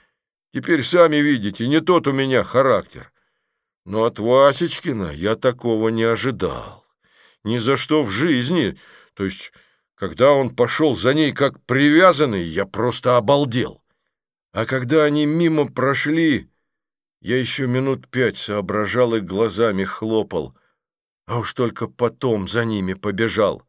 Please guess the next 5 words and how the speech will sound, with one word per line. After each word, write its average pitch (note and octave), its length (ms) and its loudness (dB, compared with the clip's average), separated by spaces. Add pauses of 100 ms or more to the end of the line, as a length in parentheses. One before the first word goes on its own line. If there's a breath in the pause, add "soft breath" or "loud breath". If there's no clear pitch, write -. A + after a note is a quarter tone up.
(960)
А G#2 120 -10
Маша G#2+ 760 -2 (880)
шла, A2+ 460 0
ну, G2 240 -6 (180)
как - 280 -8